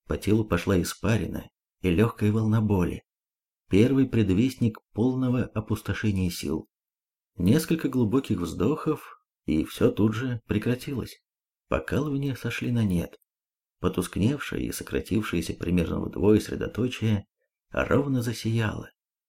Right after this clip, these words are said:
а в сознании проскочила искорка гордости за себя, потому что ещё недавно такие вот игры с котятами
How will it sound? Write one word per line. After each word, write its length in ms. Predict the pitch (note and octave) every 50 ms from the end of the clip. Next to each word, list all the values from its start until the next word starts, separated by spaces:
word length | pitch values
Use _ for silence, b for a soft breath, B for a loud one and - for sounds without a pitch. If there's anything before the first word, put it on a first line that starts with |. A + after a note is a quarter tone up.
| _ _ -
а 140 | - - E2+
в 60 | -
сознании 500 | - - F2 E2+ G#2 C#3 D#3 D3+ D3+ C#3+
проскочила 600 | C#3+ - A#2+ - - - G#2+ G#2+ - - C#3 C3
искорка 600 | A#2+ - - - C#3 B2 - - B2 - - A#2+
гордости 760 | A2 A2+ B2+ B2 A2+ F#2 F2 E2+ D2+ - - - - - - _ _ _ _ _ _ _ _ _
за 200 | - - F2+ F2
себя, 500 | - - - - - - G2+ A2 G#2+ - - _ _ _ _ _ _ _ _ _ _ _ _ _ _
потому 340 | - - - E2+ A#2 D3+ D3+
что 160 | - - C3
ещё 240 | C3+ B2 - - C#3+
недавно 580 | C3 B2 A2 - G#2 A2+ C3+ D3 C#3 C3 A#2
такие 360 | G#2+ - F#2 - - C3 C3
вот 200 | A#2+ A2+ G#2+ G#2+
игры 440 | - - - A2 A#2+ B2 A2+ G#2+ G2
с 60 | -
котятами 760 | - - - - - - B2 C3+ B2 - F2 - - - -